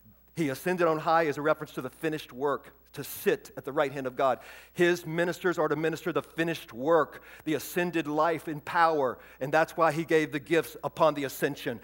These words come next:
because it was finished. And he was giving them the power of his own ascended life to minister this truth,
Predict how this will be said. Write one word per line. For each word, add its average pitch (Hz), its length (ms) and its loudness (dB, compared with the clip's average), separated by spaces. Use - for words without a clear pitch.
because 160 240 -2
it 151 40 -4
was 143 140 -10
finished. - 640 -4
And 127 100 -4
he 156 80 -2
was 156 160 -2
giving 165 280 0
them 156 140 -2
the 143 80 0
power 160 380 2
of 147 80 0
his 147 120 -2
own 156 200 2
ascended 147 420 -4
life 135 280 2
to 151 100 -6
minister 143 360 -4
this 135 180 -8
truth, 143 280 -8